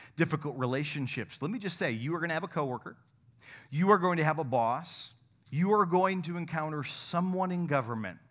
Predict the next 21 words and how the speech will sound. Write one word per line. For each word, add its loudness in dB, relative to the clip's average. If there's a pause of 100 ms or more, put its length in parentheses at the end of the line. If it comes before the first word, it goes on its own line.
(640)
who 4
is 4
very 8
difficult. 0 (680)
And 6
what 12
I 12
wanna 12
do 4
as 6
a 6
shepherd 4
is 2
bring 0
you 2
to 2
a 2
spot 2
of -6
green 2
pastures 0